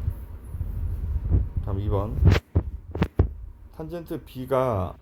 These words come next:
<coughs> 근데 B가 여기 있으니까 삼분의 이가 되려면 여기가 삼 대 이가 돼야 되죠. 에이비의 길이가 육이라고 했으니까 이거 근데 상황상은 이거 뭐 길이값을 쓸 필요는 없습니다. 우린 B의 값을 찾고 있기 때문에 뭐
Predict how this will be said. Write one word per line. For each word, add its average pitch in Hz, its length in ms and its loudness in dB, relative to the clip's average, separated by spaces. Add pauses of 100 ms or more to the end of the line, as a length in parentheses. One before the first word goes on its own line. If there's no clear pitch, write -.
<coughs> - 420 -6
근데 107 200 -10
B가 113 220 -4
여기 98 160 -6
있으니까 101 280 -12
삼분의 151 480 -6
이가 104 80 -4
되려면 98 420 0
여기가 98 300 0
삼 156 180 -8
대 123 120 -6
이가 101 320 -4
돼야 92 160 0
되죠. 95 340 -8 (1120)
에이비의 143 460 2
길이가 120 360 -4
육이라고 113 680 -2
했으니까 107 400 -8
이거 127 180 2
근데 135 300 2 (1000)
상황상은 185 600 2
이거 127 220 -2
뭐 110 100 -4
길이값을 160 560 -8
쓸 151 180 -12
필요는 120 280 -4
없습니다. 101 340 -4
우린 101 220 0
B의 120 240 -2
값을 - 280 -4
찾고 - 300 -10
있기 98 240 -10
때문에 98 380 -6
뭐 95 180 -6